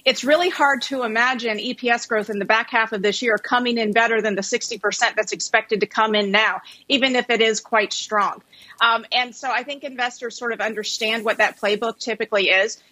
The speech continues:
You know, we also got the Fed minutes yesterday, and we had a big reset in tightening expectations that happened after that last meeting. And so I think investors got another reminder of that yesterday.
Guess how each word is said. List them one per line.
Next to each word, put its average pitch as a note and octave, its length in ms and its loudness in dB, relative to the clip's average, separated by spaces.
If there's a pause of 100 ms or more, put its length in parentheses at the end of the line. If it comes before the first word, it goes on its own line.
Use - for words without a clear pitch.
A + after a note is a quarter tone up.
You C#4 80 2
know, C#4 60 4
we D4+ 80 6
also D#4+ 200 0
got E4 140 2
the E4 80 -2
Fed E4 240 0
minutes G3 360 -4
yesterday, F3+ 760 0
and G#3+ 140 2
we B3 120 0
had B3 180 2
a A#3 60 2
big A#3+ 320 2
reset B3+ 480 0
in A3 180 0
tightening A#3+ 420 -2
expectations F#3+ 800 -2
that F#3 100 0
happened F#3+ 340 0
after F#3+ 240 2
that F#3+ 200 4
last F#3+ 300 0
meeting. G#3+ 260 0
And A3+ 140 0
so C4 80 -2
I C4 60 2
think D4+ 160 -2
investors B3 460 0
got A#3 180 2
another G#3+ 280 2
reminder G3+ 600 0
of C#3+ 160 -4
that A#2 240 -2
yesterday. D3+ 580 -2